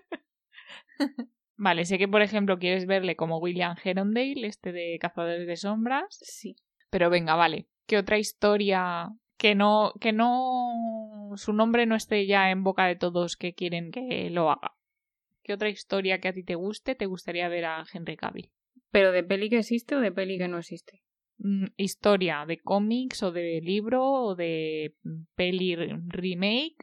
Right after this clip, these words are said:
Speaker 1: la que, lo que quieras.
Speaker 2: Vale, a ver, se me ocurren dos. O sea, no voy a contestar seriamente porque ya he hecho cosas serias. Ya he hecho Superman, ya ha sido un espía, ya ha sido todo. Vale.
Speaker 1: <laughs>
Speaker 2: Haz una peli romántica navideña, por favor.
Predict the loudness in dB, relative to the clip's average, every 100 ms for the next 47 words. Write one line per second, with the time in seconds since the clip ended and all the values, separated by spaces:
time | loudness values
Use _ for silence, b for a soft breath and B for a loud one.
0 | _ -10 -10 -8 -10 -10 -12 -10 -12 -10
1 | -10 -10 _ _ _ _ _ _ _ -4
2 | 0 2 0 -2 -4 -6 -2 0 0 0
3 | -2 -4 -8 _ _ _ _ -8 2 4
4 | 6 4 4 4 2 0 0 0 0 0
5 | 0 0 -2 -2 -4 -2 -2 -4 -6 -10
6 | -10 _ -2 0 0 0 0 -2 -4 -4
7 | -6 -4 -2 0 0 0 -2 -4 0 0
8 | 2 -2 -6 -2 0 0 -2 -2 -2 -2
9 | -8 -8 -10 -8 -8 -8 -10 _ -20 -18
10 | -16 -6 0 0 -2 _ _ _ _ -2
11 | 2 2 2 2 0 0 0 -2 0 0
12 | 0 -2 -2 -2 0 0 0 -2 0 -2
13 | 0 -2